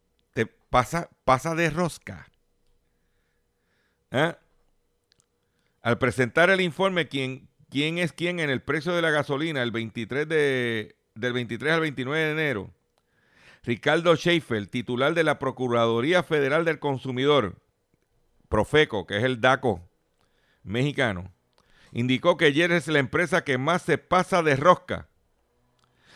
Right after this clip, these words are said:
al registrar los precios más altos en la venta de combustible. Durante conferencia matutina del presidente Manuel, An-, Manuel, Andrés Manuel López Obrador, el procurador detalló por marca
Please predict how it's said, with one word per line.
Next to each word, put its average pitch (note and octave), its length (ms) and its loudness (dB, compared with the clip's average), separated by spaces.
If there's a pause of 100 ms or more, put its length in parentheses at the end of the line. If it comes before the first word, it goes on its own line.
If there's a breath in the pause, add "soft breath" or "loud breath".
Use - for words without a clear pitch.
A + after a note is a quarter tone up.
(120 soft breath)
al A2 140 0
registrar B2+ 500 2
los D#3 140 6
precios D#3+ 340 0
más D#3 200 2
altos E3+ 280 2
en C#3+ 80 2
la B2+ 120 4
venta D3 340 0
de C#3+ 120 2
combustible. B2 720 -4 (1120 soft breath)
Durante A#2+ 420 0
conferencia D3 560 2
matutina F3 540 0
del D3+ 160 0
presidente C#3 500 -2
Manuel, C#3+ 420 -2
An-, B2 260 -2
Manuel, C3+ 500 -4 (260)
Andrés B2+ 300 0
Manuel C3+ 300 2
López F3 260 4
Obrador, E3 580 2 (640 soft breath)
el A#2+ 160 -2
procurador C3+ 540 2
detalló E3+ 440 2
por D3 160 0
marca C#3 560 0